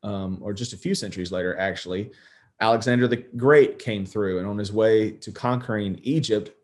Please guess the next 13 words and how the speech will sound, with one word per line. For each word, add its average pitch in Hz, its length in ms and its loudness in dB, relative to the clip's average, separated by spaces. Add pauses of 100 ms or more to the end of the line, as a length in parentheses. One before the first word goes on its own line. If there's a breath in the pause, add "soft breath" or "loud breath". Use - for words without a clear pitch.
conquered, 101 580 -8 (440 soft breath)
uh, 98 100 -8
what 101 180 -4
we 104 100 -6
call 101 320 -2
Israel 98 680 -4 (280)
now, 101 560 -2 (200 soft breath)
conquered 110 400 -4
that 104 420 -6
part 107 160 -2
of 92 60 -6
the 107 60 -4
world 104 520 0